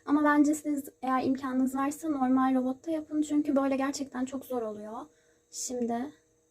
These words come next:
bir saniye tekrar bekleteceğim sizi. İçine, e, yarım paket hamur kabartma tozunu dökeceğim. Şimdi bunu yapanlar bazen içine peynir, dereotu vesaire baharatlar karıştırıyor ama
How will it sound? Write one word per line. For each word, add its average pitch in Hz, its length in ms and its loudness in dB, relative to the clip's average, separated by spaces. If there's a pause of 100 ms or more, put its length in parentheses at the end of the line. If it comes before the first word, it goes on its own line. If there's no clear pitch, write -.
(180)
bir 240 60 -6
saniye 208 360 -10
tekrar 208 360 -12
bekleteceğim 214 500 -10
sizi. 226 320 -12 (1300)
İçine, 294 560 -2 (120)
e, 240 60 -2
yarım 254 500 4
paket 262 500 -8 (140)
hamur 240 220 -2
kabartma 233 380 -6
tozunu 214 340 -10
dökeceğim. 220 540 -10 (1120)
Şimdi 320 120 2
bunu 320 100 6
yapanlar 330 560 4
bazen 311 260 2
içine 302 500 0
peynir, 277 520 0
dereotu 262 460 -2
vesaire 247 760 -2
baharatlar 254 560 -4
karıştırıyor 262 500 -2
ama 254 320 2